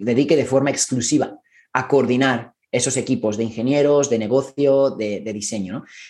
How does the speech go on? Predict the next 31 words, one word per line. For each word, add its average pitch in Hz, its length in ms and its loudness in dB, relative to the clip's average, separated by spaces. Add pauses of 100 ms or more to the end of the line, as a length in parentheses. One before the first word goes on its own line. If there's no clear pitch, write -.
(120)
Y 135 80 2
ahí 127 300 4
es 139 100 4
donde 131 220 4
hemos 123 180 0
visto 135 300 0
más 135 280 0
empresas 135 600 -4
creando 143 420 2
ese 139 200 -2
primer 131 600 0 (320)
trabajo 143 480 0
de, 123 160 2
de 110 100 0
product 123 300 0
manager. 143 440 -2 (280)
Evidentemente, 151 880 0
a, 120 200 0 (180)
a, 107 420 0
a, 104 60 -2
mientras 110 300 -6
las 107 120 -6
empresas 117 340 -4
siguen 120 420 0
creciendo 131 520 2
y 113 120 2
hay 113 120 2
empresas 107 320 -6
de, 104 200 -6
de 101 140 -6
miles 123 680 2